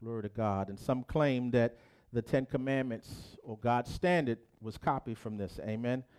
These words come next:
Hallelujah. Let's take a look. Next slide, please. We're coming out of Genesis two and nine. All right, let's see what, uh, what it has to say here. It says, "Out of the ground the Lord God made to grow every tree that is pleasant to the sight,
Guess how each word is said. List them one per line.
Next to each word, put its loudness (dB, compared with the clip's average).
Hallelujah. 0
Let's -6
take 0
a 0
look. 0
Next -2
slide, 4
please. -2
We're -10
coming 6
out 8
of 2
Genesis 2
two -4
and 0
nine. 4
All -8
right, 0
let's 0
see 0
what, 2
uh, 4
what -2
it 4
has 4
to -6
say 2
here. 4
It 0
says, -2
"Out 6
of 8
the 6
ground 4
the 0
Lord 0
God 6
made 0
to -8
grow -2
every 2
tree -4
that 4
is -6
pleasant 2
to -18
the -14
sight, 4